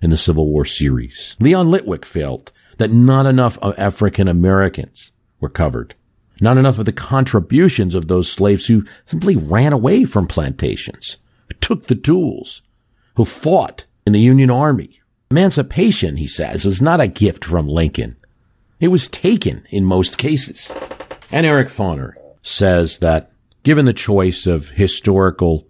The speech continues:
illumination or nostalgia, Burns often opts for nostalgia. He should, Foner said, have covered Reconstruction.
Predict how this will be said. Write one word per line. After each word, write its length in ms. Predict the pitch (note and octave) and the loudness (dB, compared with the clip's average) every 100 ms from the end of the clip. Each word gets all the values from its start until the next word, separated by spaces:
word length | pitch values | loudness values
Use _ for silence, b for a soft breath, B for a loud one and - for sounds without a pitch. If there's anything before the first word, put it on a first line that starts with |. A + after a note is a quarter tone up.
| _ | _
illumination 800 | F#2+ F#2 G2+ G2 E2 D2 - D#2 | 2 4 6 4 2 -2 -2 -4
or 100 | D2 | -2
nostalgia, 680 | D2 - D#2+ C#2+ C#2 C#2+ C2+ b b b b b | -4 -4 -4 -4 -2 -2 -4 b b b b b
Burns 400 | F2+ A#2 A#2 G2+ - | 0 4 4 2 0
often 380 | F#2 F2+ F2 | 0 0 -2
opts 320 | D2+ D2 C2+ - | -4 -8 -10 -4
for 140 | D2+ | -2
nostalgia. 680 | C#2 - - A#1 B1 - - _ _ _ _ _ _ _ _ _ _ _ _ _ _ _ _ _ _ _ _ _ _ _ _ _ _ _ _ _ _ _ _ _ _ - | -2 -4 -8 -10 -10 -12 -14 _ _ _ _ _ _ _ _ _ _ _ _ _ _ _ _ _ _ _ _ _ _ _ _ _ _ _ _ _ _ _ _ _ _ 0
He 160 | F#2 | 0
should, 640 | - - F#3 G2+ C#2+ F#2+ F2+ _ | 2 2 2 2 -4 -10 -12 _
Foner 340 | - D#2+ D2 C#2+ | -6 -4 -4 -6
said, 340 | - D2+ D2 | -2 -2 -2
have 260 | - G2+ - | -2 -4 -2
covered 500 | C#3 C3 D3+ C3+ - _ | -2 0 0 -2 -6 _
Reconstruction. 1040 | E2+ A#2+ A2+ A2 G#2 - F2+ - - E2+ | 0 2 4 0 -2 -2 -4 -4 -12 -14